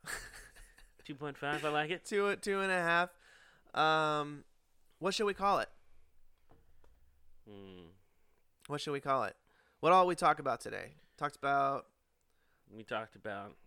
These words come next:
Speaker 2: cats.
Speaker 1: Biden entering the race, killing cats. Um,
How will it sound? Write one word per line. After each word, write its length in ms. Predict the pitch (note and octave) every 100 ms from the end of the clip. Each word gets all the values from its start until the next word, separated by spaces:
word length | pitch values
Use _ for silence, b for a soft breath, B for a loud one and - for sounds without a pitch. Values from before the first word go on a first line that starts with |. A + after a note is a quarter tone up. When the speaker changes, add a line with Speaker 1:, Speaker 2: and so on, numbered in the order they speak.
| - -
Speaker 2:
cats. 680 | B2 B2+ - - - - _ -
Speaker 1:
Biden 280 | C3+ C#3+ D3
entering 380 | C#3+ C#3+ C#3+ C#3+
the 100 | C#3
race, 680 | C#3 C#3 C#3 C#3 - - -
killing 300 | C#3 C#3 C3+
cats. 800 | C#3 C3+ C3 - - - - _ _ _ _ _ _ _ _ _ _ _ _ _ -
Um, 680 | C3 B2+ A#2 A#2 A2+ A#2